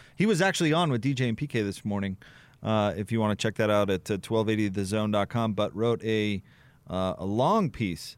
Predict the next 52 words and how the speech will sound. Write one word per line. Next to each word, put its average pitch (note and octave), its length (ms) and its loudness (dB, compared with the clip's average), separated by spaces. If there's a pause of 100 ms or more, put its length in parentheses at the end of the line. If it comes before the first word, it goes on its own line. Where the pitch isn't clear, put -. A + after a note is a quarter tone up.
(120)
about, G2+ 520 -2
uh, F#2+ 280 0
Zach A2 400 -2
Wilson G#2+ 480 -2
and G2 180 -4
his, A2 480 -6
uh, G2 180 -2
his A2+ 220 -4
whole A2 140 -2
story. A#2+ 420 0 (300)
Now, F3 180 2
the, E3+ 320 2 (100)
the, D#3+ 400 0
it E3 180 -2 (180)
didn't C#4 180 -2
have A3+ 240 4
any, E3+ 180 2
like, C#3 200 0 (140)
real D3 440 2
new, C#3 460 2
new C3+ 260 2
information. B2+ 540 -2
I B2+ 40 0
mean, B2 140 -2
if A#2+ 160 -4
you're B2+ 300 0
a - 160 -4
follower A#2+ 500 0
of G#2 160 -4
B A#2+ 120 0
Y A2+ 160 2
U A2+ 160 -2
football, A2+ 420 0
you A2+ 100 -2
probably A2 500 -2
knew, A2+ 520 0 (440)
uh, A2+ 340 2
most B2+ 320 0
of B2 100 0
this. A#2 280 0
But D#3 260 0
one C4 240 0
part E3+ 320 2
that D3 140 2
jumped C#3+ 280 -2
out C#3 180 2
to C#3+ 80 -4
me C#3 120 2
that B2+ 140 2
I B2 100 4
found B2 280 0
interesting, A#2 540 -2